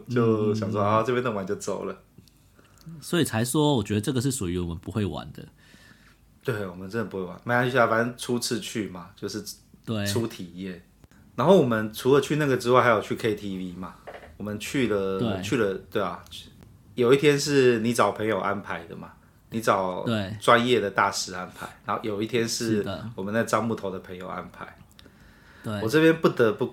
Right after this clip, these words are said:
Speaker 1: 再要再夸奖一下老师，真的是康乐股长欸。
Speaker 2: <laughs>
Speaker 1: 你那朋友真的超燥的欸，但是我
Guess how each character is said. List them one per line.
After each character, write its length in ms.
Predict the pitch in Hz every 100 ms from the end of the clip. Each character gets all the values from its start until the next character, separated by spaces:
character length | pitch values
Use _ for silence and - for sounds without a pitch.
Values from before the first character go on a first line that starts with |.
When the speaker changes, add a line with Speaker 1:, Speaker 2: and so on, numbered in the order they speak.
| -
Speaker 1:
再 200 | 131 117
要 120 | 113
再 180 | 123 113
夸 280 | - 107
奖 240 | 104 92 87
一 20 |
下 160 | 92 90
老 160 | 85 -
师， 340 | - - 85
真 160 | - 156
的 60 |
是 80 | 147 139
康 280 | - 143
乐 160 | 156 131
股 240 | - 98
长 180 | 107 -
欸。 420 | 135 - 175 160 -
Speaker 2:
<laughs> 200 | - -
Speaker 1:
你 140 | - 156
那 100 | 214
朋 160 | 170
友 80 | 175
真 140 | 170
的 40 | 170
超 380 | - 156 156 156
燥 380 | 151 175 139 104
的 80 | 101
欸， 100 | 95
但 120 | 170
是 140 | 190 220
我 380 | 151 107 95